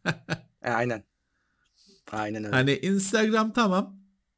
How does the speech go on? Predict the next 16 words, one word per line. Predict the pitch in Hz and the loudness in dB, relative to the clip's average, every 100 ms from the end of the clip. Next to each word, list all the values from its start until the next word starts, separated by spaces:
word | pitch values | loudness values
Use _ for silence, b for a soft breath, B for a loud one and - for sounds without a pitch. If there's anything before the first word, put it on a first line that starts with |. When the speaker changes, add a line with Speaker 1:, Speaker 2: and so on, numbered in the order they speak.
| _ _ - | _ _ -2
Speaker 2:
ama | 175 165 151 | 0 2 2
Facebook'u, | 226 190 - 165 151 220 208 - - | 4 4 4 0 0 2 2 -2 -2
Facebook | 196 175 165 185 175 | 0 2 0 -2 2
öyle | 170 165 156 | 2 4 2
para, | 165 160 165 160 | 0 2 2 0
paralı | 151 147 160 180 | 0 2 2 2
olurum | 165 147 139 | 2 2 0
ha | 151 151 | 2 2
falan | 127 156 165 151 139 | 2 0 2 0 0
diye | 135 139 | 0 0
bence | 131 131 - | -2 -2 -2
pek | 127 - | -4 -2
kimseyi | 117 98 120 127 | -4 0 0 0
korkutamaz | 123 107 - 107 95 87 | 0 -2 -2 -2 -2 -2
bu | 95 | -4
noktada. | 85 - 82 76 | -8 -6 -6 -6